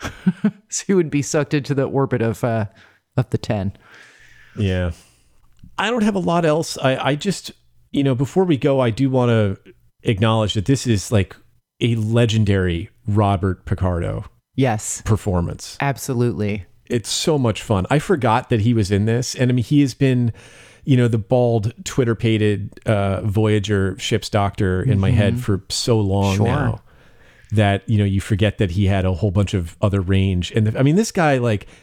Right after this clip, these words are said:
Speaker 2: I mean, the char-, it's partly the character too. I mean, it's rare that you're like, "This international assassin seems like he'd be a good party,"
Speaker 1: Mm-hmm.
Speaker 2: you know?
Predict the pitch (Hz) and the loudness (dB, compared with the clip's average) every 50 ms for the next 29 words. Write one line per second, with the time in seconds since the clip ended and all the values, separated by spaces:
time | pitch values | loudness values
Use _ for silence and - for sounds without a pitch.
0 | _ _ _ _ - 143 131 135 135 135 131 123 - 175 160 160 139 123 - - | _ _ _ _ -2 0 0 0 0 0 -2 -2 0 -2 0 0 0 -2 -4 -4
1 | - 170 165 117 120 104 90 - - 113 98 92 87 - 95 87 - - 110 90 | -4 -4 -2 0 0 -2 -2 0 0 0 0 0 0 -2 -4 -2 0 0 0 0
2 | 87 87 101 95 101 - 113 98 - 107 107 117 120 120 110 110 104 104 107 107 | 0 0 0 -2 0 -2 -4 -4 -2 0 2 4 4 4 2 0 -2 -2 0 0
3 | 107 98 92 - - 165 175 - - - 135 123 120 117 110 110 110 - 117 104 | 0 0 -2 0 0 0 0 0 -2 -2 0 0 2 2 2 0 0 -2 -2 -2
4 | 95 92 - 104 101 101 95 - 101 90 - - - - 120 107 104 92 107 98 | -2 -2 -2 -2 -2 -2 -2 -4 -4 -6 -6 -4 -2 0 2 2 2 0 0 -2
5 | - 104 95 95 95 95 87 98 87 - - 101 87 101 101 104 107 - _ _ | -2 -2 -2 0 0 0 0 -2 -4 -4 -4 -4 -4 -4 -6 -8 -10 -12 _ _
6 | _ _ - 165 170 170 156 170 170 165 170 180 196 202 202 196 - 98 104 107 | _ _ -2 0 0 2 2 2 2 2 0 0 0 0 2 2 2 0 -2 -4